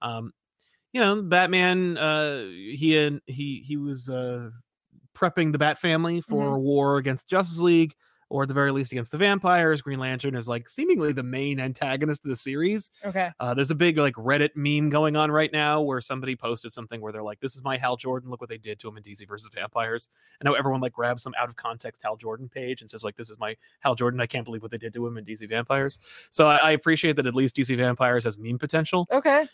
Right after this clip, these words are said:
Speaker 1: But, uh, you know, the story's fine. Hal Jordan, yeah, yeah. Is he Hal Jordan in this? Meh.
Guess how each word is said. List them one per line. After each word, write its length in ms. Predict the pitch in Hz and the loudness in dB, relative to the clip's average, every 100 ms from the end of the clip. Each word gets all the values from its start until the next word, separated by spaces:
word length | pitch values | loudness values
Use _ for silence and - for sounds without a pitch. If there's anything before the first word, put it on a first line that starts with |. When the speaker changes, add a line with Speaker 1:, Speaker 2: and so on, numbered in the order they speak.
| _ | _
Speaker 1:
But, 220 | 123 123 127 | 0 2 2
uh, 320 | 123 120 120 - | 4 4 2 2
you 100 | 294 | 2
know, 120 | 262 | 4
the 100 | 254 | 2
story's 340 | - 269 302 - | 4 6 6 6
fine. 460 | 208 226 240 220 | 6 8 6 4
Hal 220 | 151 214 | 4 4
Jordan, 460 | 180 196 185 156 139 | 6 6 6 2 -2
yeah, 200 | 165 190 | -2 -2
yeah. 240 | 185 180 170 | -2 -8 -6
Is 160 | 156 170 | -2 0
he 100 | 170 | 2
Hal 220 | 165 165 | 4 4
Jordan 300 | 143 156 175 | 6 4 4
in 80 | 175 | 2
this? 260 | 180 175 | 2 0
Meh. 220 | 202 196 | 2 4